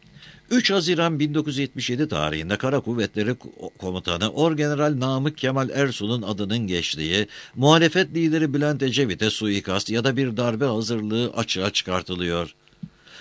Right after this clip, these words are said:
Açığa çıkartan zamanın Başbakanı Süleyman Demirel'dir. Dipnot.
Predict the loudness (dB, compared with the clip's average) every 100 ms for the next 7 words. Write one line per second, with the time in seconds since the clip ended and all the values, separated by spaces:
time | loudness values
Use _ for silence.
0 | 0 4 6 6 4 4 0 -2 -2 -2
1 | 4 2 2 -6 -10 2 4 4 0 0
2 | 0 0 -2 -2 0 0 0 0 2 2
3 | 2 2 0 2 0 0 0 -2 -4 -8
4 | -18 -20 -20 -20 _ -6 0 0 0 -8